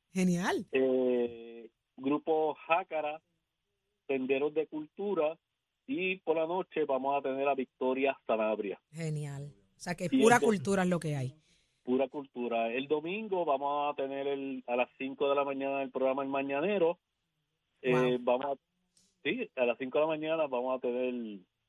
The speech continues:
Speaker 2: eh, eh, el
Speaker 1: Yo,
Speaker 2: programa El
Speaker 1: usted me dice El
Speaker 2: Mañanero.
Speaker 1: Mañanero y yo me acuerdo de mi papá. Así nos levantaban a nosotros en casa.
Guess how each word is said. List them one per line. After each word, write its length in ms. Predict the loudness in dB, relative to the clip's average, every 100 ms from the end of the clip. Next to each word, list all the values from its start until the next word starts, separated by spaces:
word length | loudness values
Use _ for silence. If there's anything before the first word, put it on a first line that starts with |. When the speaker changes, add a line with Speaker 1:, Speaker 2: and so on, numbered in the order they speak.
| _ _
Speaker 2:
eh, 200 | 0 0
eh, 340 | 0 0 0 -2
el 200 | -4 -4
Speaker 1:
Yo, 180 | -2 0
Speaker 2:
programa 220 | 2 2
El 60 | 4
Speaker 1:
usted 120 | 4
me 100 | 6
dice 200 | 8 8
El 60 | 6
Speaker 2:
Mañanero. 20 | 6 4
Speaker 1:
Mañanero 120 | 4
y 40 | 4
yo 80 | 2
me 80 |
acuerdo 200 | 0 0
de 60 | 2
mi 100 | 2
papá. 400 | 0 -4 -6 -8 _ _ -14
Así 220 | -4 0
nos 120 | 2
levantaban 560 | 2 2 0 -2 -2 -2
a 60 |
nosotros 380 | -4 -6 -10 -10
en 60 | -10
casa. 380 | -10 -14 -14